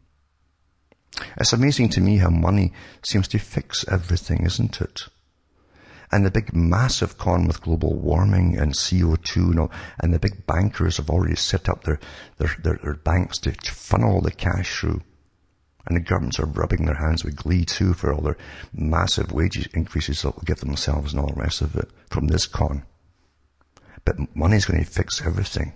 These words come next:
Global warming too. The climate, everything. Money. Isn't that amazing? Isn't that amazing, folks, eh? Money was gonna bring democracy to the entire Middle East.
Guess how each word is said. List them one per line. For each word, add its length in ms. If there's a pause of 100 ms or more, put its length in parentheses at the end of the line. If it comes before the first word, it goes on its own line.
(160)
Global 300
warming 420
too. 280 (200)
The 80
climate, 500
everything. 400 (840)
Money. 380 (280)
Isn't 160
that 140
amazing? 380 (1300)
Isn't 120
that 140
amazing, 340
folks, 400
eh? 120 (1800)
Money 580 (180)
was 100
gonna 180
bring 300
democracy 580
to 140
the 120
entire 360
Middle 340
East. 360